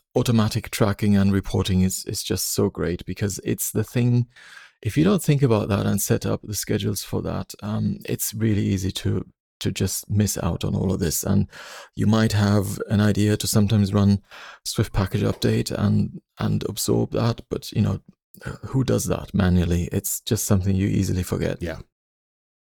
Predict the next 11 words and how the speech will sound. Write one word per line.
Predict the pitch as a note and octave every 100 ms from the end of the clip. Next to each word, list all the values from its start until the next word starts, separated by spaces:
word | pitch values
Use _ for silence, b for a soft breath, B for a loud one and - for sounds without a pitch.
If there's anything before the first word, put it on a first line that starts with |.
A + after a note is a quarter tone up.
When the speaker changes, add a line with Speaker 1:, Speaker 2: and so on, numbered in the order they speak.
| -
Speaker 1:
Right. | C#3+ D3+ D3+
Another | G#2+ D3 F#3 E3
thing | - - - F3 E3+ D#3 D3 A#2+ - C3+ B2+ _ _ _ -
we | G2+ C3+
might | C3 C3+
want | B2+ A#2+
to | -
talk | A#2+ A2+
about | A#2+ G#2 G#2+ - -
is, | - A#2+ A#2+ A#2+ A2 G#2+ - _
um, | A#2+ A#2 A2+ A2+ A2+ -